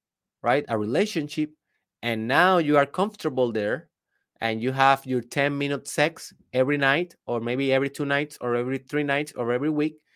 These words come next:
You have your ten-minute sex, and you are both satisfied with that, and because we are, you are both satisfied with that, you don't feel the need or the rush to basically,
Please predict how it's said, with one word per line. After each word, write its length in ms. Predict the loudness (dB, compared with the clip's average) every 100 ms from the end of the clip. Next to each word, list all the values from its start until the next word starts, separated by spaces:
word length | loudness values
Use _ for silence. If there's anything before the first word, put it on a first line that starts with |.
| _ -8
You 80 |
have 140 | -4 -2
your 120 | -4
ten-minute 460 | -2 -2 0 -2 -2
sex, 320 | -4 -4 -12 _ _ -8
and 180 | -4
you 80 | 0
are 80 | 0
both 460 | 0 2 2 2 -4 -10
satisfied 720 | 2 4 4 0 2 2 4
with 180 | 0 4
that, 260 | 4 4 0 _ _ _ -2
and 160 | -2
because 360 | -2 0 0 0
we 240 | -4 -2 -2
are, 60 | -2
you 180 | 0 0
are 100 | 0
both 380 | 2 2 2 -2 _
satisfied 720 | -8 2 2 2 -2 0 0
with 180 | -2 -4
that, 360 | 0 0 0 -2 _ _ -6
you 120 | -2
don't 220 | 0 -2
feel 420 | -4 2 4 4
the 160 | 2 -2
need 420 | 0 0 2 0 -4 _ _ _ _ 0
or 160 | 0
the 200 | 0 0
rush 600 | 4 6 6 4 0 -12 _ _ _
to 120 | -4 -2
basically, 880 | 2 2 0 -2 0 2 2 -2